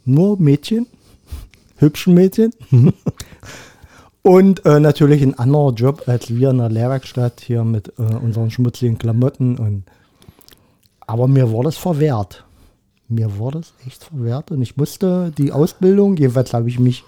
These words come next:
Speaker 1: am Ende dazu auch durchgerungen, das zu Ende zu führen.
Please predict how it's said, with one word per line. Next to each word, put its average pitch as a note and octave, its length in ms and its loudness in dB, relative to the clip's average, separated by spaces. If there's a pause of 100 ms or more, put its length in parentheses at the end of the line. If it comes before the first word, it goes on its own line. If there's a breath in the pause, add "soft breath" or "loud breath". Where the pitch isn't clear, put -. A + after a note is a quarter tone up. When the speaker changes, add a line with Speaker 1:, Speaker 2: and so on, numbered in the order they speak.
(440 soft breath)
Speaker 1:
am C3+ 120 0
Ende C3+ 240 4
dazu B2+ 500 -2
auch A#2 180 0
durchgerungen, E3+ 840 2
das C#3+ 240 0
zu C#3 80 -6
Ende C3+ 240 -4
zu - 160 -20
führen. B3+ 320 -4